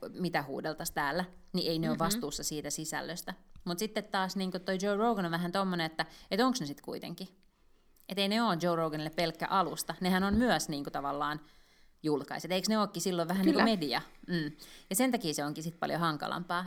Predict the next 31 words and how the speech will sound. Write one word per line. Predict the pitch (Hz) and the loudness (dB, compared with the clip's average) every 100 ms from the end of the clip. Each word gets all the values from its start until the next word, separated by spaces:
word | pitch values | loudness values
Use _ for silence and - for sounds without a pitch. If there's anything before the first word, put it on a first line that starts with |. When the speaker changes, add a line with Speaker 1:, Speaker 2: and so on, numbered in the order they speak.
| 185 | 0
Speaker 1:
Et | 190 | 2
eiks | 185 | 2
ne | 202 | 2
sit | 208 | 4
oikeesti | 233 233 208 196 | 4 2 0 -2
kuratoi | 208 208 202 214 | 0 0 2 2
ollenkaan, | 233 160 143 160 | 2 2 0 0
et | |
saaks | - 190 | 0 0
sinne | 202 208 | 0 0
mennä | 208 | 0
kuka | 208 220 226 | 0 0 2
tahansa, | 240 226 185 | 4 4 2
tiiäksä, | 165 160 156 156 - - - | 0 -2 -2 -6 -8 -20 -2
vaikka | 185 180 | 0 2
uusi | 202 180 185 | 2 2 0
natsi, | 147 - - | -2 -2 -2
jos | 170 165 | -2 -2
sillä | 170 | 0
on | 165 | 2
tarpeeksi | 175 170 160 - | 0 0 -4 -4
iso | 170 | -2
seuraajakunta, | 160 196 156 143 143 147 151 | 2 2 2 0 -4 -6 -6
niin | 160 | -2
ostaaks | 175 - 180 | -2 -2 -2
ne | 190 | 0
sen | 185 | 0
sinne | 190 226 185 | 2 2 2
ja | 175 | 2
ei, | - 180 165 - | 2 0 0 -2
ei | 170 160 | -4 -4